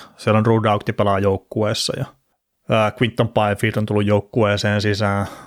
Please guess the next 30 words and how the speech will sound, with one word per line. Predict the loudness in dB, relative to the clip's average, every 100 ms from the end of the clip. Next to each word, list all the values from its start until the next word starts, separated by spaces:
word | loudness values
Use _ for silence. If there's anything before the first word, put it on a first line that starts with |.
| -16 -4
Tosiaan | -2 0
se | 0
Fiala | -2 0 0 0
on | -2
siellä, | -2 -4 -4 -6 -12 _ _ _ _ -4
Kafrikov, | -4 -2 -4 -2 -4 -4 -20 _ _ _
Korpisalo | 0 0 2 0 2 2
on | 2
nyt | 2
maalla | 2 4 2
tuomassa | 2 0 0 0 -2
jonkunnäköistä | 0 0 -2 -2 -2
vakautta | 0 0 0 -2
sinne | -2 -2
jne, | -2 0 0 2 2
niin | 0 -2 -20 -20 -20 -20 -20 -14 -10 -4
ei | -2
siinä | 2 2 0 0
ole | 0 2
Oilerskin | 2 2 2 0
tehnyt | 2 2
ihan | 4 2
hyviä | 2 2
hankintoja, | 2 2 0 0 -2
mutta | -2 -6 -4
lähtökohtaisesti | -2 -2 0 -2 -4 -4
tuntuu | -2 0 -2
kyllä | -2
siltä, | -4 -4 -4
että, | -4 -6